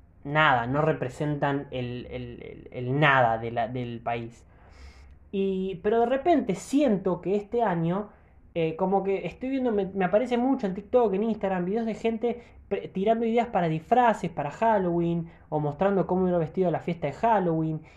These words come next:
y se hacen fiestas de disfraces y fiestas de Halloween. Em, cosa que para mí años anteriores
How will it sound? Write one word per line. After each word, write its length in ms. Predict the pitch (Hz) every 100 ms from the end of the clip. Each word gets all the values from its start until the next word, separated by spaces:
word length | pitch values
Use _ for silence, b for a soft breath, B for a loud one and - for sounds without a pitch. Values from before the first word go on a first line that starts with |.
| B
y 140 | 196
se 240 | 185 240 294
hacen 440 | 277 247 254 254 -
fiestas 460 | - - 247 247 240
de 60 | 196
disfraces 540 | 165 277 277 226 156
y 60 | 160
fiestas 300 | 180 - 185
de 80 |
Halloween. 580 | 165 277 208 143 127 147 - b b b -
Em, 460 | 165 151 143 135 127 b -
cosa 260 | - 285 294
que 120 | 190
para 180 | 170 185
mí 100 | 294
años 220 | 302 220
anteriores 580 | 180 175 240 220 208